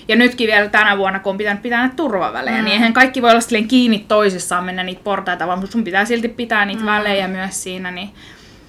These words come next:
Speaker 1: ei se ole ihan kauhean nopeata.
Speaker 2: Joo, tästä tuli mieleen, siis ei liity palohälyttimeen, mutta just välillä on myös se, että <laughs> nämä hissit ei toimi tyyliin.
Speaker 1: Joo.
Speaker 2: Niin, siis mä oon joskus mennyt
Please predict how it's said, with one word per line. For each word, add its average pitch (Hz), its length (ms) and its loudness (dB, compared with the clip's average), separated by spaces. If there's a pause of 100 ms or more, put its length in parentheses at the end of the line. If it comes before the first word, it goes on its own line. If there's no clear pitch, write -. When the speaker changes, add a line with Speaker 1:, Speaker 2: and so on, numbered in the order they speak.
(240)
Speaker 1:
ei 220 120 -4
se 202 80 -4
ole 196 60 -2
ihan 208 120 -6
kauhean 220 300 0
nopeata. 147 500 -2 (280)
Speaker 2:
Joo, 175 260 -6 (240)
tästä 185 200 -10
tuli 175 140 -10
mieleen, 175 320 -8
siis 180 300 -14 (140)
ei 175 160 -8
liity 175 200 -8
palohälyttimeen, 190 800 -6
mutta 202 280 -8 (460)
just 156 400 -10
välillä 214 320 2
on 220 60 -2
myös 214 240 -2
se, 202 140 -4
että 190 260 -4 (160)
<laughs> 220 140 -2
nämä 220 160 0
hissit 208 420 -4
ei 156 100 -4
toimi 165 480 -4
tyyliin. 220 460 0 (120)
Speaker 1:
Joo. 220 800 10
Speaker 2:
Niin, 220 80 10
siis 214 160 0
mä 254 200 4
oon 175 120 0
joskus 208 380 -6
mennyt 180 500 -4